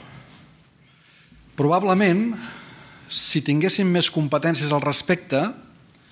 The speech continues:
podríem anar més enllà. Abans s'ha parlat de la, de la llei que s'està promovent a l'estat francès, però també siguem conscients que en el món que vivim,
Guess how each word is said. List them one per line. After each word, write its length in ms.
podríem 360
anar 140
més 120
enllà. 480
Abans 240
s'ha 100
parlat 300
de 100
la, 180
de 80
la 100
llei 100
que 120
s'està 680
promovent 300
a 60
l'estat 200
francès, 680
però 240
també 260
siguem 380
conscients 960
que 140
en 80
el 180
món 320
que 120
vivim, 600